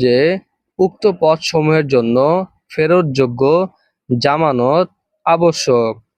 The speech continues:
বাংলাদেশে সর্বত্র রয়েছে হামডর্ট হলিস্টিক চিকিৎসা ও বিক্রয় কেন্দ্র, হামডর্ট ল্যাবরেটরিজ ওয়াক অফ বাংলাদেশ, রূপায়ণ ট্রেড সেন্টার, লেভেল বারো তেরো, একশো চোদ্দ কাজী নজরুল ইসলাম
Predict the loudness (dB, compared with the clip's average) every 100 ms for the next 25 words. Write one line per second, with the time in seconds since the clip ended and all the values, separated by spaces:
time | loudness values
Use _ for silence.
0 | _ _ _ _ -2 0 0 0 -2 0
1 | -2 0 -2 0 0 2 2 -2 -2 -2
2 | 0 -2 0 0 0 -2 -6 -4 -4 -4
3 | -2 0 0 -2 0 0 0 -2 -2 0
4 | 2 2 0 -6 _ _ -4 0 0 0
5 | 0 0 0 0 0 0 0 0 -2 0
6 | -2 -2 0 0 0 -2 -10 _ _ _
7 | 0 0 2 0 -2 -2 -2 -2 -4 -4
8 | 0 0 2 -2 -8 _ 0 2 2 0
9 | 0 0 0 0 0 -2 0 0 -2 -4
10 | _ _ _ -4 -2 -6 0 0 2 0
11 | 0 0 0 0 0 0 0 -2 -4